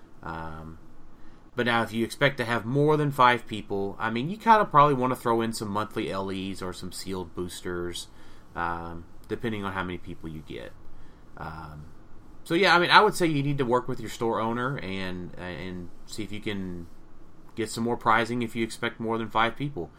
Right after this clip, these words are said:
Either get some sealed product in or run your, run your Win-A-Map as a sealed and use the leftover prize bo-, uh, the leftover boosters for prizing.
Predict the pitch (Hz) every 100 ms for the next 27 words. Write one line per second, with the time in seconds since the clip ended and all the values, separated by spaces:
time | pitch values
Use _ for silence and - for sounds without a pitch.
0 | - - - 139 143 143 139 123 113 123
1 | 135 135 135 131 139 139 131 135 160 160
2 | 104 95 - 127 - 123 127 135 131 120
3 | 113 123 135 135 127 113 127 123 123 135
4 | 131 107 - 113 127 165 190 - - -
5 | - - - 107 107 104 117 107 104 101
6 | 113 - 117 113 110 - 113 120 113 120
7 | 117 98 95 92 85 98 113 110 113 104
8 | 101 110 127 113 - - 101 110 131